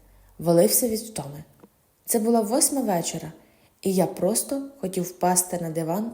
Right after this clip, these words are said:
і подивитися матч. Ти була в повному настрої і теж моторошно втомилася.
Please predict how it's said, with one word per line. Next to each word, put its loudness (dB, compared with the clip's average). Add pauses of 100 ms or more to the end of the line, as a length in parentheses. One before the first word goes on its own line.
(100)
і -14
подивитися -4 (120)
матч. -18 (920)
Ти 2
була 0
в -6
повному 0
настрої -4 (400)
і -4
теж 0
моторошно -2
втомилася. 0